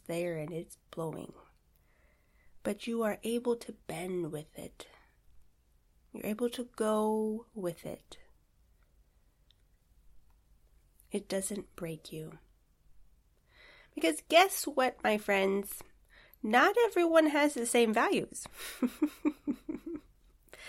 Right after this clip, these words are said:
So you're going to experience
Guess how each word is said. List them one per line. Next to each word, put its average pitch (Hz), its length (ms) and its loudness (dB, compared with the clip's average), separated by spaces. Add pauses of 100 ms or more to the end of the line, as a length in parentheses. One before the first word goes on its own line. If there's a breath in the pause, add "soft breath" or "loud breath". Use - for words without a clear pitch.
(360 loud breath)
So 285 360 12
you're 269 260 4
going 277 440 10
to 294 100 4
experience 208 1080 2